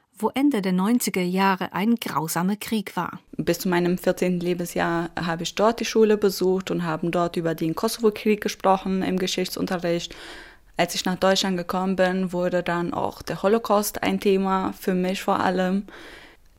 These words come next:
Speaker 2: Ja, ich habe viel Neues gelernt.
Speaker 1: Danach fühlte sie sich verpflichtet, das Verständnis vom Holocaust in ihrem Umfeld gerade zu rücken, sagt die Jurastudentin.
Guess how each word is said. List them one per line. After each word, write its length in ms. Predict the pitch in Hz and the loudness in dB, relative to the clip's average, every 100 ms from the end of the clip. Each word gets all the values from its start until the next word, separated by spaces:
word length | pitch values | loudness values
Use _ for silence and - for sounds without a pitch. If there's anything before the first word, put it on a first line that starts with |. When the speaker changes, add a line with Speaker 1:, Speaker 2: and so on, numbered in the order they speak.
| - | -6
Speaker 2:
Ja, 240 | 170 160 - | -4 -2 -4
ich 180 | - | -6
habe 80 | 160 - - - - | -8 -12 -20 -20 -6
viel 320 | - 190 180 | 2 4 4
Neues 400 | 170 160 160 - | 2 0 -2 -6
gelernt. 540 | - 156 - - - _ _ _ _ - | -6 -6 -8 -10 -16 _ _ _ _ 0
Speaker 1:
Danach 520 | 175 185 233 165 - | 2 4 4 2 -2
fühlte 400 | - 196 175 185 | -2 0 2 0
sie 120 | 202 | 0
sich 240 | 202 202 | -2 -4
verpflichtet, 760 | - 214 - 254 - - 214 - - - _ | -2 -4 0 -2 0 0 0 -4 -18 -20 _
das 200 | 247 - | -2 0
Verständnis 600 | 269 - 262 262 208 - | 0 2 4 2 0 0
vom 280 | 196 196 170 | 2 2 2
Holocaust 580 | 240 240 185 165 175 - | 0 0 0 0 0 -2
in 220 | 214 208 | -2 0
ihrem 300 | 190 196 202 | 0 0 2
Umfeld 480 | 220 214 190 180 - | 2 2 2 -2 -2
gerade 420 | 226 254 254 185 | -2 -2 -2 -2
zu 240 | - 185 | 0 0
rücken, 360 | 202 196 196 170 _ _ _ | 0 0 0 0 _ _ _
sagt 500 | 180 170 156 - - - | -2 0 -2 -6 -18 -18
die 200 | 196 226 | -6 -6
Jurastudentin. 1080 | 233 214 175 156 - 180 170 160 - - - | 0 -2 -2 -6 -4 -4 -4 -6 -8 -10 -12